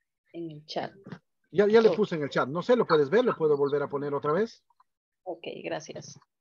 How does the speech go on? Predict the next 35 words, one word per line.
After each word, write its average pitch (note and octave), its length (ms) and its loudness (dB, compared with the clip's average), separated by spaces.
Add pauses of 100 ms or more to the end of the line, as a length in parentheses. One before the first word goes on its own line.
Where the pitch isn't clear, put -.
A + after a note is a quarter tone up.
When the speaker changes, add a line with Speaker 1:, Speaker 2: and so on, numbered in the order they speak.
(1600)
Speaker 2:
Ahí D3 140 4
está C#3 220 0
otra A2+ 220 0
vez, F3+ 280 0
no C3 80 -6
hay A#2+ 60 -4
problema, D3 460 0
ingresen A#2+ 460 -6
ahí, A2+ 140 -4
por G#2+ 180 -8
favor. E3+ 360 -2 (1120)
Y, G#3+ 340 2
y G#3+ 40 6
no C4 160 6
se A3+ 100 6
olviden, G#3 360 8
voy A3 120 10
a A3 60 6
poner G#3 240 2
también G#3 260 0
en F#3+ 60 2
el D#3 60 -4
chat F#3+ 220 -2
mi E3+ 120 -2
número F#3+ 320 2
de E3 120 -2
celular. D#3+ 480 0
Cualquier A#3 420 -2
cosa G3 320 2
que D3+ 100 -2
tenga F3 300 0
alguna D3+ 320 0
duda C#3+ 460 2
por C3 140 -2
ahí, B2+ 380 -2